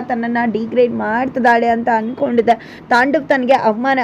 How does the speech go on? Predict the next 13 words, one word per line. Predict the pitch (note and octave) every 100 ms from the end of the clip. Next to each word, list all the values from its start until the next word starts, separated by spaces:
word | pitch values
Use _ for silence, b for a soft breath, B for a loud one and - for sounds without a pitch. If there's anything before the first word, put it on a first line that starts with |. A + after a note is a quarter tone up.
| -
ಆಗ್ತದೆ | A#3+ D#4 E4 C4+
ಅಂತ | A#3+ A3 A3+
ಅನ್ಕೋತಿದ್ದಾರೆ. | G#3 G3+ A3 G3+ F#3+ G3+
ಹಾಗಿದ್ರೆ | A#3 A#3 A3 A#3
ಏನಾಗ್ತದೆ, | G#3 G#3+ G#3+ G#3+ C4 D4 C4+ D4+
ಇದು | B3+
ಎಲ್ಲವನ್ನ | C#4 C#4+ D#4 C#4+
ಕೂಡ | C4+ B3+ B3
ತಿಳ್ಕೊಬೇಕು | B3+ A#3 A3+ A#3
ಅಂದ್ರೆ | A#3 A3+ A3+
ಈಗಲೇ | A3 A3 G#3+ A3
ನಮ್ಮ | A3
ಈ | G#3+